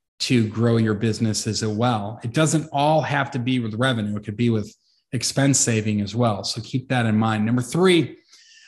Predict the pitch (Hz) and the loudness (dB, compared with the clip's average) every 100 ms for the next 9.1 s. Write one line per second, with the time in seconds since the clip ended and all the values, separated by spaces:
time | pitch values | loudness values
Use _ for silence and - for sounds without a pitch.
0 | _ 160 180 202 196 190 185 165 151 - | _ 0 2 2 2 2 2 2 -2 -2
1 | 196 196 170 - 165 175 170 165 151 127 | -4 -2 -4 -2 -2 -2 -2 -2 -4 -4
2 | - - 190 185 180 175 - _ _ _ | -8 0 2 4 2 -4 -16 _ _ _
3 | 135 139 139 131 123 - - - 220 233 | -4 0 0 0 -2 -4 -20 -4 0 0
4 | - 135 107 107 101 - - - - _ | 0 -2 0 -2 -4 -6 -10 -10 -16 _
5 | _ _ - 226 262 147 110 117 165 180 | _ _ -2 4 6 6 2 2 4 2
6 | 107 123 113 120 117 123 113 98 117 107 | 2 0 2 2 2 0 -2 -2 -2 -2
7 | 104 101 101 160 127 110 107 131 120 196 | -6 -4 0 2 2 0 -6 -6 -2 2
8 | 240 247 175 151 151 147 107 117 123 104 | 4 6 4 2 2 2 2 2 2 0
9 | - | -6